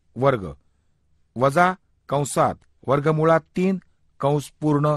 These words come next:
वर्ग बरोबर दोन वजा तीन बरोबर वजा एक. वजा एक ही परिमेय संख्या आहे, म्हणून वर्गमुळात दोन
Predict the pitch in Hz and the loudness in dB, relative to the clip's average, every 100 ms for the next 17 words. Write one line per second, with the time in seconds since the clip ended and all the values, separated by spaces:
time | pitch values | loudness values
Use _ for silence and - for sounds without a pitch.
0 | - _ 127 143 98 82 - _ _ _ | -4 _ 0 2 0 -8 -14 _ _ _
1 | _ _ _ _ 117 135 143 147 151 _ | _ _ _ _ 0 2 4 0 -2 _
2 | _ _ 82 139 156 156 - - 107 110 | _ _ -4 0 0 0 -6 -6 -4 -2
3 | 120 - 139 107 67 - _ _ _ _ | -4 -4 -8 -8 -10 -20 _ _ _ _
4 | _ - 123 175 135 117 120 _ _ _ | _ -6 0 2 2 -4 -8 _ _ _
5 | - 107 117 127 - 120 90 - _ _ | -8 -4 -2 -2 -2 -6 -8 -10 _ _
6 | _ _ _ _ _ _ _ _ _ _ | _ _ _ _ _ _ _ _ _ _
7 | _ 104 131 202 233 151 107 104 _ _ | _ -2 2 2 0 -4 -6 -8 _ _
8 | _ _ _ - 185 214 - 131 165 185 | _ _ _ -4 -2 -2 -2 -2 -2 -2
9 | 190 - 117 104 107 73 71 - _ _ | -4 -6 -8 -8 -10 -10 -14 -20 _ _
10 | _ _ _ _ _ _ - 117 143 139 | _ _ _ _ _ _ -10 -6 -4 0
11 | 127 139 170 185 202 156 123 131 127 | 0 0 0 2 2 0 0 0 -2